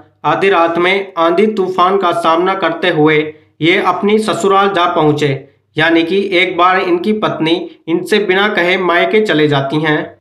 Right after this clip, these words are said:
और ये रात में ही आंधी तूफान का सामना करते हुए अपनी ससुराल जा पहुंचते हैं। यानी कि ये अपनी पत्नी से बहुत प्रेम करते थे, इसलिए अपनी पत्नी के बिना ये ज्यादा समय अकेले नहीं रह पाते हैं,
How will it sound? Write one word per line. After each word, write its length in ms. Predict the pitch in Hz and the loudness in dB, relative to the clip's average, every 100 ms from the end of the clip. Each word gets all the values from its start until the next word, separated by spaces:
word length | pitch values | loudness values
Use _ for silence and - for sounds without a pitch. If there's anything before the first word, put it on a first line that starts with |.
| - | -4
और 200 | 202 202 | 0 4
ये 240 | 208 202 156 139 | 4 2 0 0
रात 320 | 151 175 - | 2 0 0
में 160 | 190 185 | 0 0
ही 340 | 185 208 196 - | 0 0 0 0
आंधी 280 | 170 190 233 | 0 0 -2
तूफान 440 | 208 196 185 196 | 0 2 2 0
का 100 | 196 | 0
सामना 380 | 180 165 170 175 | 0 0 0 0
करते 320 | 170 160 156 165 | -2 -4 -2 0
हुए 240 | 160 202 220 - _ _ _ _ - | 2 0 -2 -10 _ _ _ _ -12
अपनी 280 | 151 220 233 | -2 0 0
ससुराल 560 | 214 180 196 202 208 | -2 -2 0 2 2
जा 140 | 180 185 | 2 0
पहुंचते 500 | 180 165 170 - 180 | 0 0 -2 -2 -2
हैं। 340 | 165 135 135 - | 0 -2 -4 -2
यानी 280 | 156 180 185 | 0 0 -2
कि 140 | 196 | -2
ये 180 | 196 214 | 0 0
अपनी 400 | - 170 - 214 | 0 -2 0 0
पत्नी 380 | 220 214 202 196 | 0 -2 0 0
से 160 | 196 208 | 2 0
बहुत 320 | 175 190 190 | 0 -2 -2
प्रेम 240 | 175 180 202 | 0 0 0
करते 340 | 156 139 156 | -2 -2 -4
थे, 180 | 147 196 214 - - | -2 -2 -4 -10 -12
इसलिए 400 | 151 196 202 214 | -8 -2 2 2
अपनी 320 | 214 - 214 226 | 0 -2 0 0
पत्नी 360 | 180 220 208 | -2 0 0
के 120 | 202 | 0
बिना 300 | 170 170 190 185 | 2 2 0 0
ये 240 | 170 196 | 0 0
ज्यादा 400 | 180 165 170 190 | 0 0 2 0
समय 280 | 190 180 214 | 0 0 0
अकेले 360 | 156 143 190 220 | -2 -4 0 2
नहीं 260 | 202 208 | 2 2
रह 220 | 208 175 170 | 2 2 0
पाते 220 | 170 170 | 0 0
हैं, 480 | 170 160 139 - _ | 0 -2 -4 -10 _